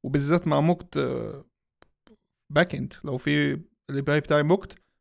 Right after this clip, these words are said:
فالريسبونس هيرجع immediately". آه، انت مش عامل حساب كذا حاجه. آه، اول حاجه مثلًا انت ممكن الداتا بتاعتك ترجع على طول، بس عقبال ما الاوتوميشن تول بتاعتك او البراوزر عقبال ما هو تشيكت على الاليمنت ده موجود ولا لا، ما كانش موجود.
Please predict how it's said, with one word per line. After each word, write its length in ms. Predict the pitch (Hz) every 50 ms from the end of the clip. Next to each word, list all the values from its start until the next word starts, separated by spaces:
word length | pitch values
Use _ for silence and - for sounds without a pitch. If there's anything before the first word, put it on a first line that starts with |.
| _ -
فالريسبونس 500 | 143 139 135 135 - - 165 160 - 147
هيرجع 300 | 147 160 156 147 135 131
immediately". 500 | 139 165 175 156 139 127 123 - 123 139 - _ _ _ - - _ _ _ _ -
آه، 360 | - 139 147 151 156 151 - -
انت 160 | 165 - -
مش 160 | 170 156 -
عامل 160 | 180 190 190 185
حساب 200 | - - 180 175
كذا 240 | - 185 180 175
حاجه. 280 | 180 208 202 156 - 143 - - - - -
آه، 380 | 170 143 139 135 131 127 - _ _ _ _ - - 147 143 147 131 - - 160
اول 200 | 165 175 175 -
حاجه 220 | - 170 165 160
مثلًا 340 | 151 165 175 - 196 190 -
انت 180 | 160 165 - 165
ممكن 220 | 180 180 - 185
الداتا 240 | 160 151 175 175 175
بتاعتك 300 | - - 180 180 170 175 -
ترجع 280 | 185 165 165 156 143
على 140 | 139 131 131
طول، 300 | - 175 202 240 240 - - - _ _ _ - -
بس 280 | 147 139 - - -
عقبال 440 | 151 135 143 151 147 170 185 214 214
ما 100 | 208 180 170 170 160 151 147 143 - - _ _ _ _ _
الاوتوميشن 540 | - - 147 - 147 147 180 185 - 185 175
تول 220 | - 175 170 160 -
بتاعتك 380 | - - 139 139 - 190 -
او 80 | - 139
البراوزر 440 | 127 - - 151 165 170 165 160 151
عقبال 200 | 143 151 156 156
ما 80 | 160 160
هو 160 | 160 165 156
تشيكت 540 | 160 - - 185 180 - - - - - 156
على 160 | 151 139 131
الاليمنت 340 | 151 170 175 160 151 139 160
ده 60 | 156
موجود 280 | 156 151 147 160 151
ولا 120 | 147 139 143
لا، 100 | 175 -
ما 100 | 180 180
كانش 200 | 190 185 185 202
موجود. 400 | 196 190 190 220 220 170 -